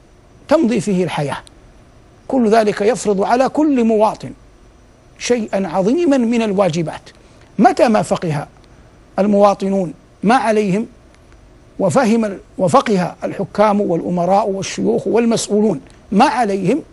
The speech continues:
زادت اللحمة وبعدت الفرقة وقام البنيان واشتد عوده ودحر العدو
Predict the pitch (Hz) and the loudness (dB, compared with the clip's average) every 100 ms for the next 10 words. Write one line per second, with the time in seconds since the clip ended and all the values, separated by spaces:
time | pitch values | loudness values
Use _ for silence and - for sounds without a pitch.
0 | - - 196 247 202 180 165 139 127 - | -20 -2 0 2 0 -4 -6 -8 -10 -16
1 | - - - - - - - - - - | -20 -20 -20 -20 -20 -20 -20 -20 -20 -20
2 | - 202 214 233 214 185 160 180 156 - | -6 2 4 4 0 -2 -4 -4 -6 -10
3 | - - - - - - - - - 190 | -20 -20 -20 -20 -20 -20 -20 -20 -4 -2
4 | 185 240 233 202 202 196 180 - _ _ | 4 6 4 0 0 0 -2 -4 _ _
5 | - - - _ - - 208 - 240 185 | -20 -20 -20 _ -16 -4 -4 2 2 2
6 | 202 180 170 147 - _ - - _ - | 0 0 -6 -8 -14 _ -20 -20 _ -20
7 | - - 196 254 - 214 202 170 190 | -12 -2 0 2 2 0 2 0 -2